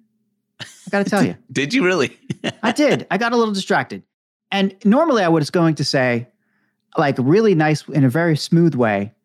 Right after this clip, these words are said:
Speaker 2: Hmm.
Speaker 1: "And we're here to help you have a more reward-," bleh. See, I got distracted again. "A more rewarding work from home experience."
Speaker 2: Yeah.
Speaker 1: Right?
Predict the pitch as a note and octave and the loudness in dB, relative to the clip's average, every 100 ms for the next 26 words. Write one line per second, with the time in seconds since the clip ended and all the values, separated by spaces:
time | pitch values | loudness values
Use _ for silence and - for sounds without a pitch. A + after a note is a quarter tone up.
0 | - A2 F2 C3 D#3 G#3+ A#3 F3+ C#3 E3+ | -10 -8 -4 0 2 4 2 2 0 0
1 | D#3 B2 C#3+ C3 A2+ D3 D3+ C3 B2 C#3 | -2 0 0 2 4 4 2 2 2 0
2 | - B2+ C3 C#3 G#3+ - - - - A#3+ | -2 -4 0 2 2 -2 -6 -8 0 0
3 | A3+ D#3+ G3+ - F3+ F3+ G3 C#3+ C#3 E3+ | 0 -2 -4 -4 -4 -2 0 2 4 2
4 | F3 D3 C#3 D#3 C3 B2 B2 - B2 B2+ | 2 2 2 0 0 -2 -4 -6 0 0
5 | B2 _ B2+ G#2+ A#2+ B2+ A#2+ - - - | -2 _ -4 -2 2 2 2 -2 -14 -14
6 | - - - A#2+ B2+ - D3+ F#3 | -16 -18 -10 -6 -8 -6 -2 -2